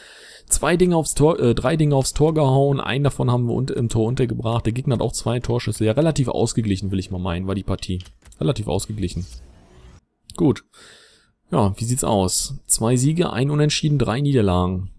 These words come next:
Hm. Sieben, wir brauchen noch einen Sieg, ne? Brauchen einen Sieg aus vier Spielen, damit wir die Klasse halten und den Abstieg, äh, quasi komplett machen. Gut. Äh,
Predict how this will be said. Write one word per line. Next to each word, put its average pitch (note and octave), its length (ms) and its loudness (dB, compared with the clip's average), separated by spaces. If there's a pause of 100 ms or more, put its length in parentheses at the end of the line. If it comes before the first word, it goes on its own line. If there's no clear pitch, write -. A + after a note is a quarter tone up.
(180)
Hm. A#2 400 -2 (760)
Sieben, B2 300 -2
wir A2+ 80 0
brauchen A#2+ 300 0
noch D#3 160 2
einen D#3 100 4
Sieg, D3+ 300 2
ne? B2 220 2 (240)
Brauchen B2 300 -2
einen C3 180 0
Sieg E3+ 180 -4
aus C#3+ 220 0
vier D3+ 180 2
Spielen, F#3+ 400 2
damit C#3+ 240 2
wir C#3+ 80 2
die C#3 80 -4
Klasse A2 400 0
halten G2 320 0
und F#2+ 160 -4
den G2 120 -4
Abstieg, - 640 -4
äh, G2 260 0 (140)
quasi G2+ 520 -2 (520)
komplett E3 340 0
machen. F2+ 320 -2 (1040)
Gut. D#3+ 380 0 (840)
Äh, A#2 40 -2